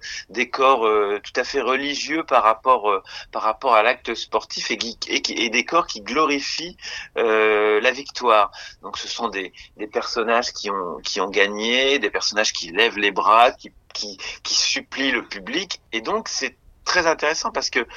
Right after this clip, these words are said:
ça renvoie à cette, à cette religiosité du sport, c'est-à-dire les sportifs qui sont, dans ce cas précisément, qui sont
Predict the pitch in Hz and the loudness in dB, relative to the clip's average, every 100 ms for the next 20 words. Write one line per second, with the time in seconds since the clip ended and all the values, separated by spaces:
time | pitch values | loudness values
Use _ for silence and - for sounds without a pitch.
0 | - - - - - 120 139 139 170 196 | -14 -14 -14 -4 4 6 6 6 6 4
1 | 147 - 127 - 110 98 - 113 - 156 | 4 0 -2 -4 -2 -2 -2 -8 -2 -2
2 | 143 135 143 139 135 131 143 131 139 - | -2 -4 -2 -4 -6 -4 -4 -2 -6 2
3 | 202 185 - - 104 113 135 107 - - | 6 6 4 0 0 0 0 2 0 -4
4 | - - - - - - - - - 156 | -16 -16 -16 -14 -8 -8 -4 -4 -2 -2
5 | - - - 131 143 113 87 78 - - | 0 4 4 4 2 0 -4 -8 -8 -10
6 | - 120 120 123 113 131 113 - 107 101 | -2 0 2 0 0 2 2 -2 -6 -4
7 | 104 107 117 113 - - | -2 0 0 -2 -6 -6